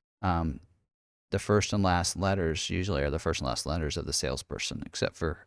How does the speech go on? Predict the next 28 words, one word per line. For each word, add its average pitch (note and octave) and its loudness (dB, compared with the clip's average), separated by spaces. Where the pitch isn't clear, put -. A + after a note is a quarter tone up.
Bill F#2 -2
Rogge, D#2 0
which D#2 -4
he F#2 -2
just F2 0
uses D2+ -2
B F2+ 0
on D#2 0
his F#2 -2
orders. D#2+ -4
But, - -4
um, F2+ 4
yeah, D2+ 2
so - 2
I G2 4
can't G2 2
look F#2+ 0
up G2 4
yours F#2+ 4
unless G#2+ 4
that - 4
two C#3 6
is C3 4
supposed C3 2
to - 0
be B2+ 4
something A#2+ 2
else. A2 4